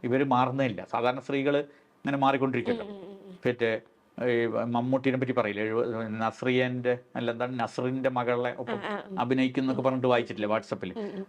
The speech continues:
Speaker 1: ഇതൊന്നും സംഭവിക്കാത്ത ആളാണ് ഹെലൻ. ഹെലൻ ഇങ്ങനെ ക്യാബറ ഡാൻസ് കാണിച്ചുകൊണ്ടിരിക്കുക. പക്ഷെ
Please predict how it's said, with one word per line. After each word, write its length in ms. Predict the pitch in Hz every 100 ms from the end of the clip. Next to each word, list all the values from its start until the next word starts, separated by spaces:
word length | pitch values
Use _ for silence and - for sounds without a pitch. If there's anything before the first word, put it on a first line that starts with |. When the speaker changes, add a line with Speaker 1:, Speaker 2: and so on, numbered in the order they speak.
| -
Speaker 1:
ഇതൊന്നും 380 | - 165 180 185
സംഭവിക്കാത്ത 400 | 165 160 156 147
ആളാണ് 280 | 139 131 117
ഹെലൻ. 240 | 104 98 107
ഹെലൻ 280 | 135 156 160
ഇങ്ങനെ 220 | 156 156
ക്യാബറ 300 | 143 127 131
ഡാൻസ് 240 | 127 127
കാണിച്ചുകൊണ്ടിരിക്കുക. 440 | 120 107 101 92 110
പക്ഷെ 200 | 180